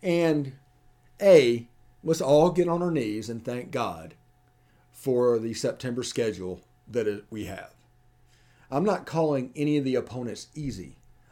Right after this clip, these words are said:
I'm calling them needed. I'm not calling them a pushover, a cakewalk. I'm calling them necessary.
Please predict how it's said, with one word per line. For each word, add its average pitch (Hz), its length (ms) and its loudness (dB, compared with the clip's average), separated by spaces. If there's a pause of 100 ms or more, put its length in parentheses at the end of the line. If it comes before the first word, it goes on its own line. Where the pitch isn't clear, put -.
I'm 180 160 -6
calling 180 460 -4
them 95 240 -8 (280)
needed. 95 600 -12 (1160)
I'm 143 120 -6
not - 200 -4
calling 156 600 -4 (160)
them 123 580 -4 (420)
a 127 120 -4
pushover, 110 760 -4
a - 60 -12
cakewalk. - 760 -6 (480)
I'm 156 120 -6
calling 190 400 -4
them 143 280 -4 (100)
necessary. 107 920 -6